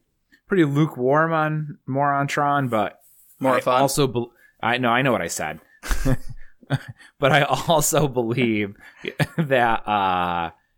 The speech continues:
Speaker 1: there will come a time where he's probably worth picking up.
Speaker 2: Yep. All right. So I, I, Reaper King is, is the whole thing is people are thinking, like, tribal <laughs> scarecrows. Wouldn't,
Speaker 1: Yeah.
Speaker 2: wouldn't be my choice to build around,
Speaker 1: But,
Speaker 2: f-, but
Speaker 1: right. And if you're gonna do that, why wouldn't you already play Reaper King, who's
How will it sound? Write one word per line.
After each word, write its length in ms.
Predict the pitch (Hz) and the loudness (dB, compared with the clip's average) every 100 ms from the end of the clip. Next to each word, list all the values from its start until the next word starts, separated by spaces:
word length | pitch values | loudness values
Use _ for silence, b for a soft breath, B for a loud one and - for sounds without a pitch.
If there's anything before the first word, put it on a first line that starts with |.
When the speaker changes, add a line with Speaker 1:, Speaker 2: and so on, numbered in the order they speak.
| _ _ | _ _
Speaker 1:
there 240 | 123 127 123 | 0 2 2
will 160 | 120 | 0
come 240 | 117 120 107 | 0 -2 -2
a 40 | |
time 320 | 120 104 98 | -2 -2 -2
where 140 | 95 90 | -2 -2
he's 160 | 87 | -2
probably 380 | - 85 76 78 | -6 -6 -8 -8
worth 200 | 69 71 | -8 -10
picking 280 | - - - | -12 -14 -14
up. 180 | - - _ _ 190 | -16 -18 _ _ -6
Speaker 2:
Yep. 200 | 185 _ _ _ _ B B B | -6 _ _ _ _ B B B
All 80 | 196 | 0
right. 120 | 127 | 0
So 80 | 170 | 2
I, 160 | 151 120 | 2 2
I, 80 | 147 - _ | 0 -6 _
Reaper 280 | 139 196 208 | -4 0 0
King 220 | 190 185 | 0 -2
is, 100 | 165 131 - | -4 -6 -8
is 140 | 143 131 | -6 -4
the 80 | 135 | 0
whole 100 | 147 | 0
thing 140 | 139 | 0
is 100 | 123 | -4
people 160 | 135 131 | -6 -6
are 160 | 123 | -6
thinking, 340 | 123 131 131 123 | -6 -8 -8 -6
like, 360 | 117 117 - _ | -6 -8 -14 _
tribal 340 | - 120 120 | -2 -2 -2
<laughs> 80 | - | -6
scarecrows. 840 | - 113 - - 151 - 190 - - - | -6 -8 2 2 2 -2 -4 -6 -8 -8
Wouldn't, 300 | 262 277 240 - | -6 -4 -6 -8
Speaker 1:
Yeah. 300 | 180 151 160 | -2 0 2
Speaker 2:
wouldn't 200 | 147 160 | 0 0
be 100 | 151 | 0
my 180 | 139 147 | 2 0
choice 320 | 131 113 113 | 0 -2 -2
to 120 | - 113 | -6 -2
build 240 | 113 110 | -2 -2
around, 400 | 113 117 170 135 _ | 0 0 0 -6 _
Speaker 1:
But, 100 | - | -20
Speaker 2:
f-, 60 | - | -8
but 160 | 117 160 | -2 0
Speaker 1:
right. 120 | 165 | 0
And 100 | 135 | 0
if 60 | |
you're 120 | 147 151 | -2 0
gonna 100 | 165 | 2
do 100 | 165 | 2
that, 140 | - | 0
why 260 | 104 98 120 | -4 0 0
wouldn't 240 | 131 127 | 0 -2
you 80 | 123 | 0
already 160 | 120 | 0
play 160 | 117 113 | 0 -2
Reaper 260 | 110 123 101 | -2 -2 -6
King, 380 | 101 85 85 - _ | -6 -8 -10 -14 _
who's 280 | 123 117 | -2 -2